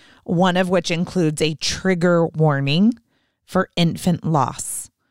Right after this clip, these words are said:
So I'm gonna let you know up front what we're gonna talk about, and then you can decide whether or not you want to listen to this episode. Sarah talks about being married in, like, this traditional marriage in her young twenties and getting pregnant and then, like, not putting any thought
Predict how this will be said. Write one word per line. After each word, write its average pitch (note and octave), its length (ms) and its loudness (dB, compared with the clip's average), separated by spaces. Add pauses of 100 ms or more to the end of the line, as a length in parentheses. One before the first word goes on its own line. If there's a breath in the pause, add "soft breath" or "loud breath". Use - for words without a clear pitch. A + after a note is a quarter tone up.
(160)
So - 160 -2
I'm E3+ 100 4
gonna E3+ 180 2
let E3 200 0
you F#3+ 80 2
know F3 100 4
up - 180 -2
front F#3+ 220 0
what G3 160 2
we're F3 140 2
gonna F3+ 180 0
talk E3 300 0
about, B3+ 360 0
and F#3 140 2
then E3+ 140 2
you F3 160 0
can G3 180 0
decide E3+ 320 0
whether E3 340 0
or E3+ 80 2
not D#3 300 0
you E3+ 180 2
want D3+ 300 0
to F3+ 80 -4
listen D3+ 320 -2
to D3 80 -4
this C#3+ 180 -4
episode. - 600 -4 (320)
Sarah B3 340 2
talks - 300 -4
about G#3+ 200 -2
being F3+ 440 0
married C#3+ 500 0
in, D#3+ 160 0
like, D3+ 160 -2
this D#3+ 160 -4
traditional F#3+ 560 0
marriage E3 420 0
in C#3+ 100 -6
her B2+ 120 -4
young G3+ 380 2
twenties D#3 640 -2
and D3 280 -4 (580 loud breath)
getting B3+ 300 0
pregnant F#3+ 420 -2
and F#3 140 0
then, E3+ 80 0
like, D#3+ 180 -2
not G3 300 0
putting F3 240 0 (100)
any B3 280 2
thought - 640 -6